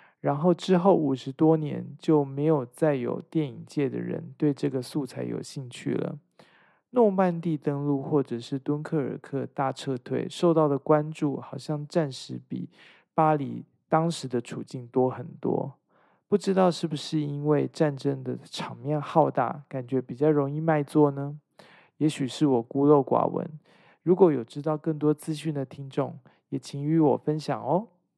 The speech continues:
前面说过这本书有四个部分，前三个部分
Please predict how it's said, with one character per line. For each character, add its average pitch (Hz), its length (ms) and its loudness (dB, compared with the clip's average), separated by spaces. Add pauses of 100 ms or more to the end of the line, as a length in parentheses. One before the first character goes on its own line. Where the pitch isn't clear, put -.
(1400)
前 160 200 -4
面 202 200 -2
说 175 200 -2
过 156 200 2
这 160 140 0
本 127 200 -4
书 135 280 -2
有 123 220 0
四 - 260 -6
个 120 120 0
部 117 200 -2
分， - 240 -8 (320)
前 135 280 -6
三 185 220 0
个 165 120 4
部 123 200 -6
分 117 320 -4